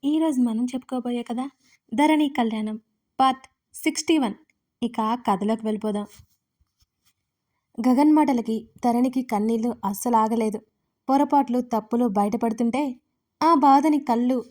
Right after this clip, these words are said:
బయటికి పంపించే ప్రయత్నం చేస్తాయి. అప్పటి వరకు మనం చేసేది సరైనదని భావించే మనం అదంతా తప్పు అని నిరూపణ అయితే, అది అంగీకరించలేకనో లేక అంగీకరించిన బాధ వలనో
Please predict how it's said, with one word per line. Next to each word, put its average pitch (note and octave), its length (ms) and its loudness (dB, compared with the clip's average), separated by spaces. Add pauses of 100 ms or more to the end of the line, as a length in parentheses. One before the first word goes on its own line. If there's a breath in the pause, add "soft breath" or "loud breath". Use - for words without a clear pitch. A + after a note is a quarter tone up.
(180)
బయటికి B3 300 -2
పంపించే A#3+ 440 -2
ప్రయత్నం G#3+ 560 -2
చేస్తాయి. A3+ 360 -4 (800)
అప్పటి D#4+ 280 4
వరకు D#4+ 240 4
మనం C#4 260 4
చేసేది A#3+ 440 0
సరైనదని A#3 580 0
భావించే G#3+ 500 -2
మనం A3 340 -2 (400)
అదంతా C#4 340 4
తప్పు B3 360 -2
అని B3 240 2
నిరూపణ A#3 400 -2
అయితే, G#3 440 -6 (460)
అది C4 300 0
అంగీకరించలేకనో B3 960 0
లేక G#3+ 280 -2
అంగీకరించిన B3 840 0
బాధ G3+ 340 2
వలనో A#3 420 0